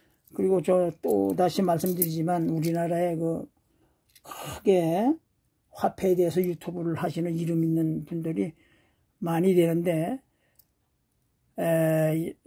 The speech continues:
이 화폐에 대해서 유튜브 하시는 그 사장님들 말씀은 믿으셔야 됩니다. 믿으셔야 돼. 가-, 가식이 되는 게 전혀 없습니다. 그걸 다시 한번 강조를 드리고, 그래서 오늘 제가 이렇게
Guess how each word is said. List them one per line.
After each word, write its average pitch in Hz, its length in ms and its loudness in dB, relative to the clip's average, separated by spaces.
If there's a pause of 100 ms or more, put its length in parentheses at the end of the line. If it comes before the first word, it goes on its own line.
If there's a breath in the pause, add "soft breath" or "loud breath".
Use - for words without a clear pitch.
(160)
이 233 120 0
화폐에 196 540 0
대해서 185 400 2
유튜브 180 380 -4
하시는 175 460 -2 (200)
그 175 100 -6
사장님들 170 720 -2
말씀은 165 560 -2 (640 loud breath)
믿으셔야 196 600 6
됩니다. 208 280 4
믿으셔야 165 580 -2
돼. 156 220 -8
가-, - 220 -6 (340)
가식이 196 440 4
되는 185 200 4
게 185 80 2
전혀 170 280 0
없습니다. 151 600 -6 (500)
그걸 165 260 -4
다시 160 340 -4
한번 170 240 -4
강조를 160 400 -2
드리고, 156 580 -2 (680)
그래서 147 240 -4
오늘 165 540 -2
제가 156 240 -4
이렇게 151 360 -6